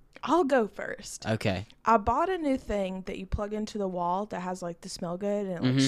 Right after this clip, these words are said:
Speaker 1: spritzies.
Speaker 2: Mm-hmm.
Speaker 1: Every outlet in my apartment
Speaker 2: Oh, no, it
Speaker 1: is
Speaker 2: doesn't.
Speaker 1: sideways.
Speaker 2: That's, yep.
Speaker 1: I have no stander uppers.
Speaker 2: Mm-mm.
Speaker 1: Why would they do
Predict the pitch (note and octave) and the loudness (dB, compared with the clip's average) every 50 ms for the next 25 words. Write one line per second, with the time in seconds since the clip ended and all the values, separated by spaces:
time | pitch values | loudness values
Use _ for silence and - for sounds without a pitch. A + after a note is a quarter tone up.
0 | C3 - F#3 - - - - A#3+ A#3+ B3 - - - - - - - B2+ B2+ C3 | 2 0 -4 -6 -6 -6 -6 -4 -4 -4 -6 -8 -12 -14 -12 -6 -4 -2 -2 -2
1 | C3 C3 - - _ - - - - - - - - - - - - - - - | -2 -4 -8 -14 _ -20 -20 -20 -20 -20 -20 -20 -20 -20 -20 -20 -20 -20 -20 -20
2 | - - - - - - A3+ A#3+ B3+ B3 - - D#4 D#4 E4 F4 E4+ - - - | -20 -20 -20 -10 -2 2 4 4 2 2 -2 -4 0 2 2 2 2 0 -6 -16
3 | - - - - - - - - - - - - - A#3+ C4+ D4 - A3 F3+ D#3+ | -20 -20 -20 -20 -20 -20 -20 -20 -20 -20 -10 -2 2 4 4 4 4 2 0 0
4 | G3+ - - - - - - - - A3 A3 A#3+ C4+ C#4 C#4+ C4 B3 B3 B3 B3 | -2 -4 -8 -14 -20 -20 -20 -8 -2 2 4 4 6 6 4 4 4 4 4 2
5 | A3 G#3 - - - - - - F#3 F3 G#3 - - - A2 A2 A2+ - - G#3+ | 0 0 -2 -4 -6 -6 -6 -6 -6 -4 -2 0 0 0 2 0 0 0 0 2
6 | F#4+ G4+ F#4+ - - - F#4+ F4 G#4 B4+ B4 - - - - F3 G#3+ C4 B3+ - | 2 4 4 6 6 6 4 4 2 2 0 0 -2 -2 -4 -6 -10 -10 -10 -10
7 | - - - G2 G2 F#2+ - - - - - - - - - - C4 C#4 D#4+ F#4+ | -10 -8 -6 -6 -6 -6 -8 -10 -12 -12 -10 -10 -10 -8 -4 -2 0 2 2 2
8 | F4+ E4+ E4+ E4 F4 E4+ - - F4+ F4+ F4+ E4+ E4 D#4+ F4 G4 G4 - G4 F4+ | 2 4 6 6 6 6 4 0 -2 0 0 0 2 2 2 4 8 8 8 8
9 | C#4 G3 - - - - - - - - G#2+ G#2 - F2 E2+ F#2+ - D4 F4 G4 | 6 4 2 -2 -6 -8 -12 -16 -12 -10 -8 -8 -8 -8 -8 -2 0 2 4 8
10 | A#4+ B4+ B4 - G#4+ F#4+ F#4+ G4+ | 8 8 8 8 6 6 6 4